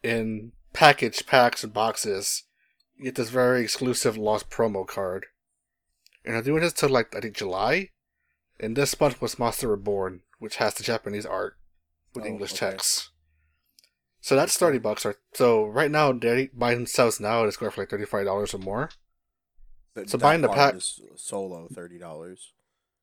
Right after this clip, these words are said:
Speaker 1: Yeah.
Speaker 2: Okay.
Speaker 1: But I'm saying, like, if you were to sell it now on the market,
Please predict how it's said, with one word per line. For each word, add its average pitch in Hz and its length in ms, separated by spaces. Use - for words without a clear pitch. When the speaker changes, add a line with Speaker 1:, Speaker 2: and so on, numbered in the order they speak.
Speaker 1:
Yeah. 107 220
Speaker 2:
Okay. 101 240
Speaker 1:
But 127 80
I'm 123 60
saying, 147 180
like, 123 80
if 107 80
you 131 100
were 135 80
to 123 60
sell 135 180
it 110 100
now 107 420
on 101 220
the 101 60
market, 107 460